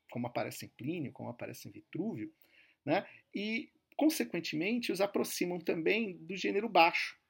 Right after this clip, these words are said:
né, do gênero humilde, como também é na pintura xênia, né, identificado com a riparografia, né, a chamada pintura vil, né. Ah, isso, isso é muito engenhoso por parte de Marcial, porque é um engenho do conjunto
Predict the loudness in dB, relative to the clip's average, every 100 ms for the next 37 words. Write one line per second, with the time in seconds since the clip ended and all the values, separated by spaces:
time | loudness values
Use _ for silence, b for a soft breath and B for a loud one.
0 | _ -4 -4 -4 -2 2 4 2 0 0
1 | 0 0 -2 -4 -6 b b 0 2 2
2 | 4 2 0 -2 -4 -2 0 2 4 4
3 | 2 0 -2 -4 -8 -6 0 0 -2 2
4 | 2 4 0 -4 -2 -2 2 4 4 2
5 | -2 -4 -2 0 0 -4 -6 b -6 -4
6 | 0 0 0 -4 _ -6 0 2 2 2
7 | 0 0 -2 b b b b -10 -4 -4
8 | -6 _ 0 4 6 6 4 0 -4 -8
9 | -4 -2 0 0 0 2 2 0 0 2
10 | 2 2 4 6 6 2 -6 -6 -6 -8
11 | -10 -4 2 2 2 -2 -2 2 2 0
12 | B B 2 4 2 0 2 2 2 0
13 | -4 -4 -2 -2 -2 2 2 2 -4 -10
14 | -10